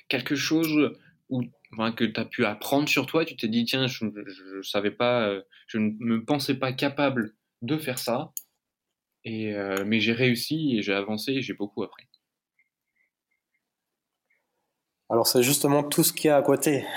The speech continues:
Speaker 2: <laughs> du processus de création, en fait. C'est,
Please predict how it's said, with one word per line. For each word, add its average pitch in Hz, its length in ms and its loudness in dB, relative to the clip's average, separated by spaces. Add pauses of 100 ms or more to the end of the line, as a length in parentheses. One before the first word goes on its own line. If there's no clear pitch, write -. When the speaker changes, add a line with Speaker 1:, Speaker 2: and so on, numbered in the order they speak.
(280)
Speaker 2:
<laughs> 131 120 0
du 131 120 2
processus 143 640 2
de 127 100 6
création, 123 500 2
en 120 160 2
fait. - 180 -2
C'est, 110 260 0